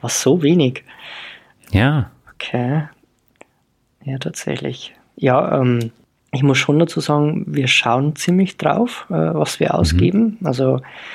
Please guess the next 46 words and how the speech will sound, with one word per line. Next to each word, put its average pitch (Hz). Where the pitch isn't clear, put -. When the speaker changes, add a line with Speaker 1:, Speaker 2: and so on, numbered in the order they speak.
Speaker 1:
ähm, 139
wir 139
kochen -
auch 143
fast -
nur 151
selber. 165
Wir, 151
wir 143
gehen 143
sehr 139
selten 135
mal 123
essen. -
Speaker 2:
Mhm. 87
Speaker 1:
Und 135
wenn, 151
dann 156
wird 143
es, -
also 139
essen 151
gehen 151
zum 143
Beispiel 135
ist 135
dann 131
in 131
dem 123
Freizeitbudget 120
bei 123
mir 120
drinnen. 113
Speaker 2:
Ah, 85
okay. 73
Speaker 1:
Ähm, -
Speaker 2:
Mhm. 120
Das 92
ist -
ja 98
deutlich 92
höher. 76
Speaker 1:
Genau, 117
das 117
waren 127
ja 113